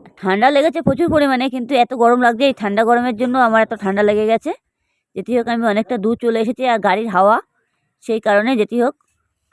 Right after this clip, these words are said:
এই রাস্তা দিয়ে আমরা এখন বেরো যাব, আমাদের সময় হয়ে গেছে। আমরা বেশিক্ষণ দাঁড়াতে পারছি না এখানে, নাহলে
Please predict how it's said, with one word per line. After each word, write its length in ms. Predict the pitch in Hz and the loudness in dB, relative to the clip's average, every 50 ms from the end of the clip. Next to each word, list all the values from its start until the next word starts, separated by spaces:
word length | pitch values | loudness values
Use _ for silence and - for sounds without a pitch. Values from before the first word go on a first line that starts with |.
| _ _ _ | _ _ _
এই 80 | - 214 214 | -4 -2 -2
রাস্তা 180 | 202 196 202 233 226 | -2 -2 -2 -4 -2
দিয়ে 140 | 233 247 240 220 214 | 0 0 0 0 0
আমরা 140 | 208 226 240 220 | 0 2 2 2
এখন 140 | 208 220 233 220 | 0 -2 -4 -4
বেরো 180 | 208 208 202 220 220 | -2 -2 0 0 0
যাব, 140 | 240 233 226 269 415 - _ _ _ _ _ _ _ _ - - - - _ _ _ _ - | 2 2 2 0 -2 -4 _ _ _ _ _ _ _ _ -20 -20 -20 -20 _ _ _ _ -6
আমাদের 240 | 190 196 196 202 220 - - | -4 -4 -2 -2 -4 -4 -4
সময় 200 | 220 208 208 214 233 | -2 -2 0 0 2
হয়ে 140 | 202 208 214 214 | 2 2 2 0
গেছে। 140 | 226 - 240 214 | -2 -2 -4 -4
আমরা 140 | 214 220 220 208 185 180 | 0 0 0 0 -2 -4
বেশিক্ষণ 340 | 185 202 - 226 - 240 233 220 | -6 -6 -6 -6 -8 -6 -2 0
দাঁড়াতে 240 | 196 180 175 - - 196 | 0 0 0 0 -2 -4
পারছি 220 | 220 220 - - 247 | -4 -4 -4 -6 -6
না 80 | 226 220 214 | -4 -2 -2
এখানে, 220 | 220 240 226 226 269 403 - _ _ _ _ _ _ _ _ _ _ _ _ _ _ _ _ _ _ _ _ _ _ _ _ _ _ _ - - _ _ _ _ _ _ _ _ _ _ | -2 -4 -4 -6 -6 -6 -8 _ _ _ _ _ _ _ _ _ _ _ _ _ _ _ _ _ _ _ _ _ _ _ _ _ _ _ -20 -20 _ _ _ _ _ _ _ _ _ _
নাহলে 240 | 220 196 202 202 208 | -6 -4 -2 -2 0